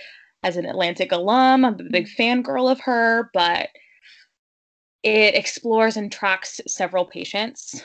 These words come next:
um, in her, in her therapy practice, and it provides a lot of, like, really wonderful, actionable nuggets.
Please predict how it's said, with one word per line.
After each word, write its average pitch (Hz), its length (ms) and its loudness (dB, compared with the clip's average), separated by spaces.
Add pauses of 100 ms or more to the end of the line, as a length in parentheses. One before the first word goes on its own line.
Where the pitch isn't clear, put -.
um, 185 560 -6 (300)
in 185 160 -2
her, 170 680 -2
in 175 120 -8
her 170 100 -12
therapy 160 400 -8
practice, - 920 -6 (420)
and 170 540 -2
it 185 100 -4
provides 165 300 -4
a 180 40 -6
lot 170 160 0
of, 165 80 -10
like, 170 160 -10 (120)
really 165 220 -4
wonderful, 156 520 -8
actionable 165 720 -6
nuggets. 170 840 -4